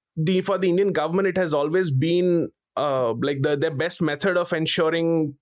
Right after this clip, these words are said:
quote unquote stability and security, et cetera, is to just provide a separate linguistic group, their own state, their own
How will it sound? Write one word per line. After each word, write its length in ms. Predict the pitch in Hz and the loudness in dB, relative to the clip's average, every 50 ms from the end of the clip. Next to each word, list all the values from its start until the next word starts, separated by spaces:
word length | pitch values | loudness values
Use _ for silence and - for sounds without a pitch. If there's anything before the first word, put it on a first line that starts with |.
| - - - | -10 -4 -2
quote 180 | 165 160 160 | -2 -2 0
unquote 460 | 160 160 151 - 160 156 147 - - | -2 -4 -2 0 0 0 0 -2 -4
stability 640 | - - 180 151 151 156 156 160 156 151 165 165 156 | -4 -4 -2 -2 0 0 0 0 0 0 0 0 0
and 120 | 147 151 147 | 0 0 -2
security, 600 | - 156 143 165 156 151 151 156 151 - 156 147 | -4 -4 -2 0 0 0 0 0 -2 0 0 0
et 80 | 143 - | 0 0
cetera, 400 | - 165 151 - - 156 151 156 | -2 -2 -2 -2 -2 0 0 0
is 140 | 165 156 | 0 -2
to 100 | - 165 | -2 -2
just 260 | 156 143 160 156 - - | -2 -2 -2 -2 -2 -2
provide 360 | 185 180 175 170 175 180 180 | -2 0 0 0 0 0 -2
a 40 | 180 | -2
separate 440 | - - 165 156 - 185 185 180 | -2 -2 -4 -2 -2 -2 -2 0
linguistic 520 | 180 165 165 170 165 170 - - 185 185 160 | 0 0 2 2 2 0 0 -2 -2 -2 0
group, 300 | 135 151 175 180 185 185 - | 0 2 2 2 2 0 0
their 240 | 139 156 160 160 160 | 0 0 2 2 2
own 180 | 160 156 156 | 2 0 0
state, 460 | 156 - - 156 151 196 208 - - - _ _ - | -2 -4 -4 -4 -2 -2 -4 -6 -8 -18 _ _ -2
their 240 | 143 151 156 156 165 | 0 0 2 2 2
own 500 | 160 165 165 165 160 160 151 143 - | 2 2 2 2 2 2 2 0 0